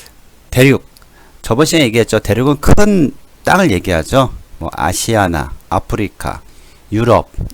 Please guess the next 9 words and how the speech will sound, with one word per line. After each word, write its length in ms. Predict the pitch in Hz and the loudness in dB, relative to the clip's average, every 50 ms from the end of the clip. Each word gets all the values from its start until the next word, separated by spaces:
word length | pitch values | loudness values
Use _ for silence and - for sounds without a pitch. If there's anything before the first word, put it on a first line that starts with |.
| - - | -12 -8
오세아니아, 800 | - 104 - - 117 110 98 90 82 71 73 82 104 135 165 190 - - - - _ _ _ - _ - - _ _ _ _ _ - - | -8 -6 -2 0 0 0 0 0 -2 -2 -4 -2 -2 -2 -2 -2 -4 -10 -20 -20 _ _ _ -20 _ -20 -20 _ _ _ _ _ -20 -16
북아메리카, 880 | - - 101 113 110 107 104 101 95 95 - - - 127 143 160 185 196 - - - | -10 -4 0 0 0 0 0 -2 -4 -6 -6 -2 0 2 2 2 0 -2 -6 -12 -6
남아메리카 720 | 104 104 113 - - - 87 87 87 87 87 - - 104 | -2 0 0 0 0 -4 -6 -4 -4 -6 -8 -8 -6 -6
있습니다. 560 | 87 - - - - - - - 69 85 90 - - - - - _ - - - | -6 -8 -10 -14 -16 -16 -14 -12 -12 -12 -12 -14 -16 -20 -20 -20 _ -20 -12 -6
대양, 400 | - 117 117 113 95 71 - - - - - - - - - - - - | 0 2 2 4 2 2 -2 -6 -14 -14 -16 -16 -18 -18 -20 -20 -16 -12
큰 300 | - - - 196 190 175 | -6 -2 0 0 0 0
바다입니다. 640 | - - 107 113 113 104 87 71 87 95 101 101 - - - - - _ _ - _ - - - | -2 -2 0 0 0 0 0 -2 -2 -2 -2 -2 -6 -12 -20 -20 -20 _ _ -20 _ -20 -16 -8
태평양, 680 | - 165 156 - - 147 135 120 113 113 110 117 135 160 160 - - - | -6 -6 -4 -2 0 0 0 0 0 0 0 0 0 -2 -6 -12 -20 -10
대서양, 640 | - 104 104 101 - 104 98 92 95 101 120 143 170 | -4 -2 -2 -2 0 -2 -2 0 0 0 0 -2 -6